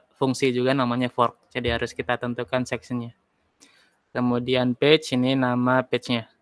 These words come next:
Bisa nama program, kemudian nama sistem call, nama file, library,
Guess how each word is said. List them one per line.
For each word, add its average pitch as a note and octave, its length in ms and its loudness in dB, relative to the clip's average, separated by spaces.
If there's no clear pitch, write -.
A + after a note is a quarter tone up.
Bisa B2 240 -2
nama B2 260 0
program, D3 800 4
kemudian A#2+ 540 -2
nama A#2+ 320 2
sistem A#2+ 560 -4
call, C#3+ 580 4
nama A#2+ 800 0
file, C#3+ 640 4
library, C3 720 -2